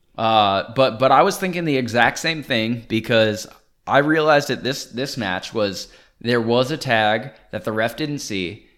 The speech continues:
and they were like, "Oh, no, get out of the ring," kind of thing. And it wasn't, it obviously wasn't the match that we were just talking about,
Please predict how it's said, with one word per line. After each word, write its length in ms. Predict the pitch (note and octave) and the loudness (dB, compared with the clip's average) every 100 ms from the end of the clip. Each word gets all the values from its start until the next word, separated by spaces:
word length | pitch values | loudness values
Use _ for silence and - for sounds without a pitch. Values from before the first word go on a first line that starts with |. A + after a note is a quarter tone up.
| _ _ | _ _
and 460 | A#2+ A#2 G2+ G2 F#2+ - - | -4 -2 -2 -4 -6 -10 -12
they 80 | A2+ | -8
were 140 | G#2+ G2+ | -6 -4
like, 220 | G2 F#2+ | -6 -4
"Oh, 300 | A#2 A2+ G#2+ - | -4 -2 -4 -4
no, 300 | A2+ G#2+ G#2 | -2 -2 -2
get 200 | A2 G#2+ | 0 0
out 140 | G#2+ | 0
of 100 | G#2+ | -2
the 80 | G#2 | -4
ring," 280 | G#2 G2 G2 | -6 -6 -8
kind 220 | G#2+ F#2+ | -8 -8
of 100 | - | -8
thing. 240 | F2+ F#2 | -8 -8
And 80 | G#2 | -8
it 80 | E2 | -6
wasn't, 320 | G#2 G#2 - | -6 -6 -6
it 80 | G#2+ | -2
obviously 460 | G#2 G#2 G#2+ A2 | -2 -2 -4 -6
wasn't 240 | G#2 G2+ G2 | -6 -6 -6
the 60 | F#2+ | -4
match 240 | F#2+ F#2 | -4 -6
that 100 | F2 | -8
we 80 | G2 | -6
were 120 | G2 | -6
just 200 | F#2+ F#2 | -8 -8
talking 300 | F2+ F#2 F#2 | -6 -6 -6
about, 360 | E2 E2 E2 | -6 -6 -6